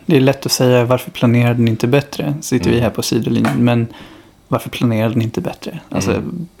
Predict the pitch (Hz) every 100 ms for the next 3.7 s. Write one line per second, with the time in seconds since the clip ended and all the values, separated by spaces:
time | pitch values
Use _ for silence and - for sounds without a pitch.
0 | - - - 131 123 127 117 110 120 113
1 | - 113 - 107 104 104 - 120 117 95
2 | 110 110 110 - 123 120 120 117 117 127
3 | 139 151 147 143 120 123 117